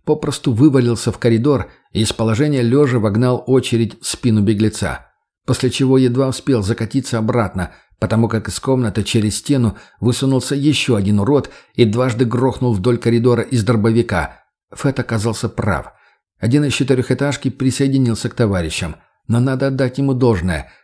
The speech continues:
Напарник вовремя успел сообразить и сместиться к следующему окну, где уже без проблем наделал отверстие в груди последнего выродка.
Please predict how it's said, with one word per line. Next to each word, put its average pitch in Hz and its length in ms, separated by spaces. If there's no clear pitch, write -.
Напарник 120 600
вовремя 123 400
успел 117 380
сообразить 110 640
и 101 100
сместиться 117 560
к 123 60
следующему 127 560
окну, 117 480
где 113 160
уже 110 220
без 104 200
проблем 107 480
наделал 107 380
отверстие 120 560
в 95 60
груди 113 300
последнего 104 600
выродка. 92 680